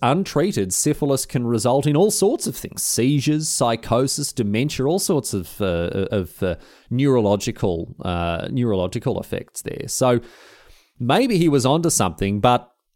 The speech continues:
ultimately it didn't matter because Rogers was tested for syphilis and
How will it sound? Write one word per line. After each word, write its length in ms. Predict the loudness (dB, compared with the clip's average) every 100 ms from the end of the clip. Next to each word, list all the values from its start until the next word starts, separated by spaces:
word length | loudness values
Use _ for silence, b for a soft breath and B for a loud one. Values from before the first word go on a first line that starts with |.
| _
ultimately 720 | 2 2 2 -2 -2 -2 -2 -6 _ _ _ -4
it 140 | 0
didn't 240 | 0 -2
matter 240 | 0 2 2
because 520 | -2 -2 -2 -2 -8 -4
Rogers 460 | -2 0 -2 -6
was 280 | -6 -6 -6 _ _
tested 340 | 0 0 0 -8
for 100 | -2
syphilis 440 | -2 0 -2 -2
and 320 | -4 -4 -4